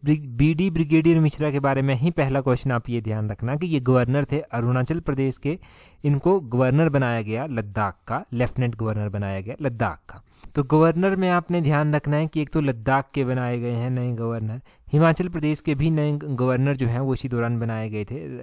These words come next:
हिमाचल प्रदेश के जो नए गवर्नर बनाए गए थे वो शिव प्रताप शुक्ला जो था वो बनाए गए थे, उनका नाम आपने ध्यान रखना है।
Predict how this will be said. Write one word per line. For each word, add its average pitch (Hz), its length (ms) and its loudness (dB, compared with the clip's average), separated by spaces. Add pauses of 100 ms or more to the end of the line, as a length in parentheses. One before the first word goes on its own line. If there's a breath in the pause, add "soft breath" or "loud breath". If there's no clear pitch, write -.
(260)
हिमाचल 135 420 -2
प्रदेश 160 300 -2
के 160 140 -4
जो 151 240 -2 (100)
नए 135 200 -2
गवर्नर 127 420 0
बनाए 117 320 -4
गए 110 160 -4
थे 143 120 -6
वो 139 140 -2
शिव - 240 -8
प्रताप 117 320 -4
शुक्ला 110 340 -6
जो 98 120 -8
था 95 140 -10
वो 123 60 -6
बनाए 98 360 -6
गए 85 240 -14
थे, 90 100 -18 (600 loud breath)
उनका 135 320 0
नाम 143 100 0
आपने 135 360 -2
ध्यान 127 340 -2
रखना 123 180 -6
है। 131 140 -6